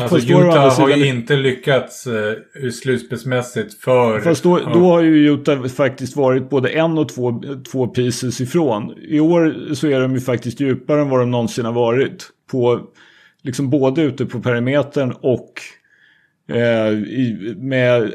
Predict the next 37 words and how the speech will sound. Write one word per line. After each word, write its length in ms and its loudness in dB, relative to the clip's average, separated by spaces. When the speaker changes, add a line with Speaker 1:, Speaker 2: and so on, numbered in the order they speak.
Speaker 2:
i 200 0
och 40 -2
med 200 0
det 140 0
att 160 0
de 140 -2
har 160 0
Rudy 220 -2
Gobert 440 2
och 120 -6
sen 180 -2
så 120 -4
har 60 2
de 100 0
också 220 -6
Derek 300 0
Favors 500 0
som 100 -6
kan 140 -4
spela 340 -2
när 220 0
Rudy 240 -4
Gobert 320 -2
vilar. 460 0
Förut 340 -2
har 60 0
de 100 -2
inte 160 -2
haft 160 -2
någon 240 -2
som 180 -6
kan 120 -4
lira 200 -2
när 120 -4
Rudy 240 -4
Gobert 320 0
vilar, 420 2